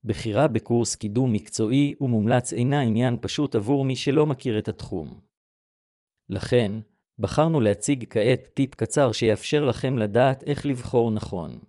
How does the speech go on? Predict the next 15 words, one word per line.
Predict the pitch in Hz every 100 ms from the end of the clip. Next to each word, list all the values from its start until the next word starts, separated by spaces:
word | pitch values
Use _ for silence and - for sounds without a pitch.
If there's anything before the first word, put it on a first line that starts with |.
| _ _ _ _ _ _ _ _ _ -
אנו | 175
ממליצים | 135 104 101 - 147
לערוך | 113 104 127 117
בירור | 107 104 139
מעמיק | 127 104 120 143
ברחבי | 110 104 - 107 131
הרשת | 117 143 127 131
ולהתייעץ | 110 101 113 127 156 -
עם | 127
בעלי | 107 107 123 139
עסקים | - 117 - 151
שלקחו | 147 113 110 - 151
חלק | - 156 147 143
בקורס | 120 - 139 123 -
דומה. | 107 101 87